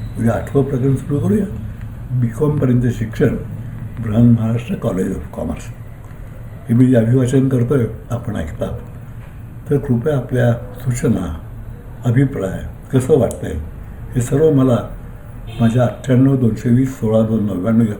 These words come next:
फोनवर किंवा अरुण डॉट गोडबोले झिरो झिरो नाईन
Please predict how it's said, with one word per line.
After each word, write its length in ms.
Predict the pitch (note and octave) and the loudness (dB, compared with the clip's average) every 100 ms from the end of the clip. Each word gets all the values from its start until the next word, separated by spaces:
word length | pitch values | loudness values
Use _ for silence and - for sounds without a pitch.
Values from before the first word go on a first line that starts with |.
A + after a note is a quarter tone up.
| - | 0
फोनवर 300 | C#3+ D#3+ A#2 - - - - - - - - | 2 4 2 -2 -12 -14 -14 -14 -14 -14 -4
किंवा 240 | - E3+ B2+ - - - - - - | 2 4 4 -2 -12 -14 -14 -12 0
अरुण 300 | C3 D3+ D3 | 2 2 4
डॉट 140 | C#3 | 2
गोडबोले 520 | B2 A#2 A2+ B2 C3+ B2 | 4 2 2 4 2 2
झिरो 280 | G2+ A2+ | 0 2
झिरो 240 | A2+ A2 A2+ | 2 2 2
नाईन 240 | A#2 B2 | 2 2